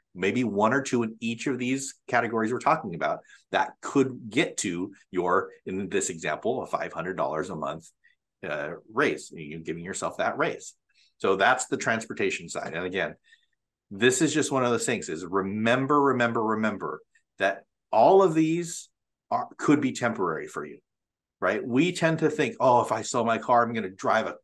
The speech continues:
piece of garbage forever." No, no, you're not. You're only going to make the sacrifice until you can afford to not make the sacrifice. It's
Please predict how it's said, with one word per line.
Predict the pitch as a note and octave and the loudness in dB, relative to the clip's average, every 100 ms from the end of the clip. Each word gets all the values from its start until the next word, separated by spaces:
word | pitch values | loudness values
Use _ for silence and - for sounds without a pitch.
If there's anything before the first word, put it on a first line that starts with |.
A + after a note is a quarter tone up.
| - _ _ | -20 _ _
piece | - B2+ A#2 | -6 -6 -4
of | G2+ F2+ | -6 0
garbage | G#2+ B2 G#2+ F2+ - | 4 4 4 0 -2
forever." | - F2 F#2+ - A#2+ B2 - - _ - | -4 0 -2 2 2 2 -2 -10 _ -4
No, | E3+ E3+ D#3+ D#3 - | 2 4 4 2 -4
no, | D#3+ | -6
you're | D3+ | -4
not. | F#2+ - - _ _ _ | -6 -10 -14 _ _ _
You're | - C3 C#3 | -4 -2 -2
only | C3+ C#3+ D#3 D#3+ | 0 2 2 0
going | C3+ C3+ | 0 -2
to | B2+ | -2
make | A#2+ - | -4 -4
the | |
sacrifice | G#2+ G2+ - G#2 F#2 F2 - | -2 0 0 -2 0 0 -2
until | G#2 G2 G#2 | -10 -4 -2
you | G2 G2+ G#2 _ _ _ | 0 -2 -6 _ _ _
can | - G#2 | -4 -4
afford | F2 - C3 G#2+ G2 - | -4 2 4 4 2 -6
to | F2+ | -8
not | G#2 G2+ G#2+ | 0 2 2
make | - - | -2 -10
the | - | -8
sacrifice. | - - - - - - - _ _ _ A#2 | -6 -6 -8 -12 -12 -18 -20 _ _ _ -10
It's | - | -10